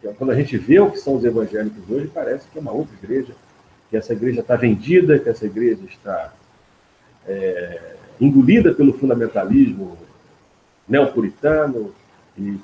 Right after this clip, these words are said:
pelos discursos de direita, mas nós vemos, não somente no campo progressi-, progressista, mesmo em expressões pontuais, né, pulverizadas, de comunidades locais, de lideranças locais,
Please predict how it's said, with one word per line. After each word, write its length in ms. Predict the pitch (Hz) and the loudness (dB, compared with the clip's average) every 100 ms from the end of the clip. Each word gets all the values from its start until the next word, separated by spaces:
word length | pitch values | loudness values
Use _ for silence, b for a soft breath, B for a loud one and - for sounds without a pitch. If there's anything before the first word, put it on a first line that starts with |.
| _ | _
pelos 260 | 107 104 | -6 -6
discursos 500 | 104 98 - 120 107 | -8 -10 -6 -6 -6
de 80 | 90 | -14
direita, 480 | 92 98 139 147 139 | -8 0 0 2 0
mas 220 | 135 139 | 2 4
nós 180 | 196 - | 4 4
vemos, 500 | 123 123 95 82 - _ - | 4 4 2 -4 -16 _ -6
não 220 | 110 156 | -2 -2
somente 480 | 156 135 156 156 139 | -2 0 0 -2 -8
no 120 | 120 | -10
campo 280 | - 147 123 | -8 -10 -8
progressi-, 520 | 139 135 127 - 104 - | -8 -6 -8 -10 -16 -2
progressista, 680 | 151 139 120 - 98 - 98 | 0 0 -2 -8 -18 -14 -6
mesmo 360 | 269 349 175 - b b b b _ | 4 4 4 -2 b b b b _
em 360 | 147 165 156 | 2 4 4
expressões 880 | 151 - 185 - - 175 135 98 - - | 2 2 2 2 2 4 4 0 -6 -12
pontuais, 600 | 160 170 - 135 107 92 _ _ _ _ 101 | -8 -6 -6 -8 -8 -10 _ _ _ _ -20
né, 200 | 123 135 _ | -20 -20 _
pulverizadas, 800 | 196 170 165 135 104 110 95 - _ _ _ _ _ _ _ _ _ _ _ | -6 -2 -4 -4 -10 -10 -10 -14 _ _ _ _ _ _ _ _ _ _ _
de 60 | 117 | -8
comunidades 960 | 131 151 123 104 135 147 - 92 - _ | -2 0 0 0 2 2 0 -8 -18 _
locais, 540 | 117 - 123 135 110 | -6 -4 0 0 0
de 40 | 104 | -6
lideranças 640 | 110 113 98 127 - 95 | -10 -8 -4 -2 -4 -10
locais, 480 | - - 117 139 123 | -16 -8 -4 -4 -6